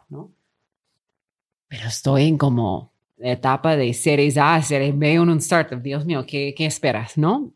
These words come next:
Y tratando de conquistar el mundo de nóminas en, <laughs> en América Latina, ¿no?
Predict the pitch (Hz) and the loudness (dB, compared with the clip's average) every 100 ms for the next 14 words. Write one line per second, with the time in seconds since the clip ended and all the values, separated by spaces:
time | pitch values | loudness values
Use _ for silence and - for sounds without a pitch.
0 | - 147 143 139 135 143 147 _ _ _ | -2 0 2 2 2 0 -4 _ _ _
1 | _ _ _ _ _ 160 156 151 160 160 | _ _ _ _ _ -2 0 2 2 0
2 | 135 - 151 135 151 - - 135 143 156 | -2 -2 -2 0 -4 -4 0 2 4 2
3 | 135 135 147 147 139 135 139 139 135 147 | 2 2 2 2 2 2 2 2 0 0
4 | 147 175 165 - 175 156 143 - - 147 | 0 0 -2 -2 0 0 -2 -6 -4 -4
5 | - 160 135 127 160 | 0 0 0 -2 -4